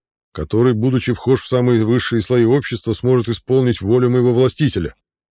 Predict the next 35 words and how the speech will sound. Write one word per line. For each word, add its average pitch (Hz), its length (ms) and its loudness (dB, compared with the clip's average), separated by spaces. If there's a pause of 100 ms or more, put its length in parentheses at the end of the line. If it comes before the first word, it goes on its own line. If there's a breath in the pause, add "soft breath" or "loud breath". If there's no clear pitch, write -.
(160)
кланяется. 69 640 -12 (1500)
Не 80 220 -6
секрет, 101 440 -2
что 110 200 -4
добраться 107 500 0
до 110 120 2
высших 120 300 -2
сановников 117 600 0
так, 123 200 -2
чтобы 110 220 -4
их 98 80 -2
смерть 117 320 -2
выглядела 110 460 0
естественной, 101 720 -4
а 104 100 -4
не 98 80 0
убийством, 95 520 -2 (460)
практически 101 560 -4
невозможно. 110 560 0 (600)
Более 95 340 0
того, 123 280 2
если 104 260 0
их 110 160 0
убить 113 240 0
стрелой, 117 680 0
либо 104 260 -2
каким-то 110 380 -2
ещё 104 220 -2
способом, 82 520 -6 (340)
это - 180 -8
бросит 95 400 -4
тень 113 200 0
на 117 120 2
высшую 113 380 0
власть. 107 360 -2